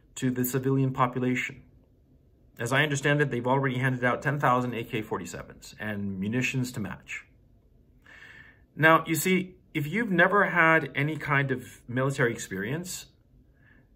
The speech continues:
you, with a weapon like that, you can become extremely dangerous to all the people around you and to yourself.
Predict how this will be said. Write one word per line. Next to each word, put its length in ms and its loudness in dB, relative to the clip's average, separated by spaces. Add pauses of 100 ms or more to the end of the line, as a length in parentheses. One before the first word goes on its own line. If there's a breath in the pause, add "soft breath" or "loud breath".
(180)
you, 640 0
with 160 0
a 40 0
weapon 320 0
like 200 0
that, 420 2
you 160 -4
can 160 -2
become 320 -2
extremely 480 -4
dangerous 560 -2
to 100 -6
all 160 0
the 80 -2
people 220 -2
around 380 0
you 180 -2
and 200 -2
to 100 -12
yourself. 580 -6